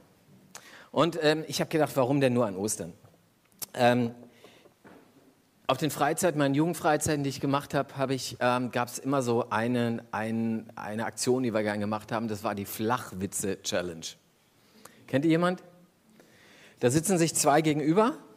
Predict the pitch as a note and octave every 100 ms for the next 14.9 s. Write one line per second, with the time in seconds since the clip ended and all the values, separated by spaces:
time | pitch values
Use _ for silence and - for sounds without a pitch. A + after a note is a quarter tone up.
0 | _ _ _ _ _ - E3+ - C#3+ F3
1 | A#3+ - - _ _ A#2+ D3+ A#3 - E3
2 | C4+ - - _ _ _ - - C#3 D3+
3 | F#3+ F3+ E3+ D#3+ E3 F#3 - - - -
4 | F#3 F#3+ F3 C3+ C3 - C#3+ A3 - -
5 | - - - - C#3 F3 A3 F3 - G3
6 | F3 D#3+ A#3+ - - - - - - _
7 | - D3 - G#3 F3+ C#3+ E3+ F3+ - C3+
8 | D3 A#2 - A#2 A#2+ C3 C3 B2 A2 G2+
9 | F2 G2 _ _ _ _ _ _ _ _
10 | _ _ _ _ _ _ - C3 D3 E3
11 | E3 D#3 - - - C3+ F3 F3 F3 F3
12 | C3+ C#3 C#3+ C#3+ C3 A#2 C3 B2+ A2+ A2+
13 | A#2+ B2 A#2 G2+ G#2 G#2+ C3+ D#3+ C3+ C3
14 | C3+ C3+ C3 - G#2+ F#2+ G2 F#2